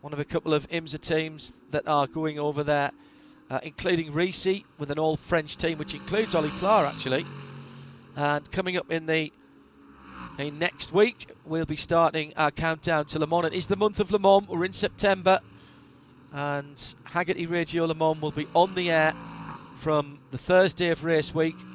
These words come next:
Every single piece of action on Thursday, Friday, Saturday and Sunday, from free practice one to beyond the checkered flag on Hagerty Radio Le Mans on R S one, one of the companion channel-, channels to R S two imsa Radio.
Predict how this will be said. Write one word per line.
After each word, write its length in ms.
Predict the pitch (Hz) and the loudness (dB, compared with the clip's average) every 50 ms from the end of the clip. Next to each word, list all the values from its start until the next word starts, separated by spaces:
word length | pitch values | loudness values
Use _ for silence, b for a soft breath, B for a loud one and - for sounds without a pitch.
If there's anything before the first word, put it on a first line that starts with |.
| - - - | -14 -2 0
Every 340 | 160 180 160 156 165 175 | 0 0 0 -2 -6 -4
single 460 | - - - 180 170 170 160 160 160 151 | -4 -2 -2 -2 -4 -2 -2 -2 -2 -2
piece 320 | - - 160 165 156 - | -2 -4 -4 -4 -4 -6
of 100 | 165 - | -4 0
action 380 | 160 156 151 - - - 156 151 | 0 0 0 0 -6 -4 -2 -4
on 100 | 147 143 | -4 -4
Thursday, 540 | - - 151 156 156 - - 165 156 156 147 B B B B B B B - - | -2 0 2 2 2 0 -2 -2 -2 -2 -2 B B B B B B B -10 0
Friday, 220 | - 165 160 151 | 4 4 4 4
Saturday 360 | 143 - 160 156 - - 147 147 | 2 2 2 2 2 2 0 0
and 160 | - - 147 | 0 -2 -4
Sunday, 560 | - - - 170 175 170 160 165 175 175 175 - - - - - - - - | -6 -4 -2 -2 -2 -2 -2 0 2 2 2 0 -4 -16 -20 -20 -20 -20 -12
from 140 | - 139 131 | -12 -12 -12
free 260 | - - - 170 160 | -10 -4 -2 -2 -2
practice 420 | - - 165 151 - - 127 - | 0 0 0 0 0 -2 -12 -6
one 220 | - 147 147 147 - | -2 -2 -2 -2 -2
to 120 | - 143 | -6 -6
beyond 300 | - - 151 151 156 151 | -4 -2 -2 -2 -2 -2
the 60 | - - | -6 -6
checkered 300 | - 147 131 - - - | -4 -4 -4 -4 -6 -8
flag 300 | - 143 139 135 131 131 - B B B B B B B B | -4 0 0 0 0 -2 -6 B B B B B B B B
on 60 | 117 | -12
Hagerty 500 | - - - 165 160 151 - - 147 135 | -12 -4 -2 -2 -2 -2 -6 -8 -6 -4
Radio 300 | 147 143 139 - 143 135 | -2 -4 -2 -2 -4 -4
Le 100 | 135 127 | -4 -4
Mans 220 | 123 127 127 127 - | -4 -4 -4 -4 -6
on 100 | - 131 123 107 | -8 -10 -10 0
R 240 | - 143 147 151 147 | 4 6 6 6 4
S 160 | 147 139 - - - | 2 -2 -4 -6 0
one, 380 | 156 190 214 180 147 120 - - B B B B B B B | 2 4 6 6 4 2 -2 -20 B B B B B B B
one 100 | - 131 | -12 -12
of 60 | 127 | -10
the 80 | 127 120 | -8 -8
companion 580 | - 131 - - - 156 156 147 135 123 117 110 | -8 -8 -10 -4 -2 -2 -2 -2 -6 -10 -10 -8
channel-, 320 | - 127 123 120 117 110 107 107 - | -8 -8 -6 -8 -8 -12 -14 -16 -16
channels 460 | - - 135 131 131 120 113 113 - | -10 -8 -6 -6 -6 -6 -8 -8 -10
to 240 | - - 131 127 117 107 - - B B B B B - - - - - - - - - | -8 -6 -6 -6 -6 -8 -10 -16 B B B B B -10 -10 -12 -12 -12 -14 -12 -4 0
R 220 | 131 131 131 131 | 2 2 2 2
S 120 | 120 - | 0 -2
two 320 | - - 139 131 123 123 123 - | -4 -4 -2 -2 -2 -2 -4 -6
imsa 320 | - 139 135 135 - 139 135 | -8 -8 -8 -6 -6 -6 -2
Radio. 540 | 131 143 139 139 - - 151 170 190 214 | 0 2 2 2 0 0 0 0 0 -2